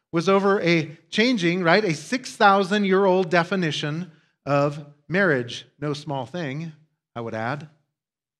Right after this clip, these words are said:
Six thousand years of history, just erase it.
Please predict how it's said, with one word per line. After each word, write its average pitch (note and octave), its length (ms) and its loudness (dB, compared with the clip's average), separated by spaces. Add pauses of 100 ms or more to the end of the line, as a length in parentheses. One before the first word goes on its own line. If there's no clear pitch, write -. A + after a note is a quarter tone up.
(680)
Six C3 140 -14
thousand A#2+ 380 -4
years C3 260 -10
of G2 180 -16 (200)
history, D#3+ 440 -10
just B2 280 -14 (160)
erase F3 320 -6
it. - 120 -12